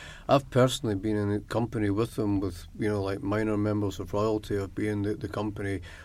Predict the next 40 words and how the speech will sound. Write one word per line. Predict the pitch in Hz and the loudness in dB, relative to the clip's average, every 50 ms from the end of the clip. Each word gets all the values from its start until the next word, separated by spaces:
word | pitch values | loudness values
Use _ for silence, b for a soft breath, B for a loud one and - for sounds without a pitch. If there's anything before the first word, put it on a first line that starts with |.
| B B | B B
of | - 98 98 - - | -4 -2 -2 -2 -2
kind | - 107 101 98 | -2 0 0 0
of | 98 | 0
gangsters, | 85 101 101 107 110 104 - - - 107 101 101 98 95 110 | 0 0 0 0 0 -2 -4 -6 -4 -2 -2 -2 -2 -4 -4
and | 101 98 98 95 90 - | -2 -2 -2 -2 -2 -4
I've | - 95 - | -6 -6 -2
been | 107 107 107 | 0 2 2
in | 104 | 2
his | 104 98 98 | 2 0 -2
company | - - 104 107 101 - 101 101 | -2 -2 -2 -2 -2 -2 -2 -2
with | 98 98 98 - - | 0 -2 -2 -4 -6
just | - 107 104 - - - | -8 -8 -8 -8 -10 -6
peop-, | - 117 - - - - | -8 -8 -6 -8 -10 -4
people | - 117 104 - 113 | -2 -2 -2 0 0
in | 107 101 98 | 0 0 0
clubs, | - 107 104 107 101 101 - - - - | 2 2 0 0 0 -4 -8 -12 -10 -8
and, | 104 98 98 90 87 - | -6 -6 -6 -6 -8 -10
you | - - - | -8 -6 -4
know, | 107 104 98 B B B B B B B B B B | -2 -4 -4 B B B B B B B B B B
and | - 104 107 107 107 110 - - - | 0 2 2 2 2 0 -6 -8 -2
he | - 117 110 | 0 2 4
never | 117 120 131 135 127 131 120 113 | 6 6 6 6 6 6 6 6
ever | 117 123 107 104 101 92 87 - - - - | 6 6 4 4 2 2 0 -4 -6 -8 -4
kind | - 113 104 | -2 0 0
of | 101 98 - | 0 -2 -2
talked | - - 113 110 98 - - | 0 0 2 2 0 -2 -4
down | - 107 101 107 107 104 101 98 | -2 0 0 0 2 2 0 0
or | 95 | 0
deferred | 90 87 - 85 - - 104 107 107 104 92 87 - - - | -2 -6 -8 -6 -2 2 2 4 4 2 2 -2 -4 -8 -6
to | - 110 - - | -4 -4 -4 -2
any | 110 104 110 113 110 | 0 0 2 2 2
of | 107 101 - | 0 0 -2
them | - 101 92 90 87 87 82 | -4 -4 -4 -4 -4 -6 -10
at | - - - | -8 -4 0
all. | 107 104 104 98 90 82 | 0 2 2 2 0 -2
He | 85 98 101 | -2 -4 -4
just | 98 107 107 - - - | -2 -2 -4 -4 -6 -8
was | - 104 98 - | -8 -8 -6 -4
always | - 110 107 107 107 101 104 | 0 2 2 2 2 0 0
himself, | 107 98 90 - - 107 107 104 90 - - | -2 -4 -2 0 0 2 2 2 0 -2 -6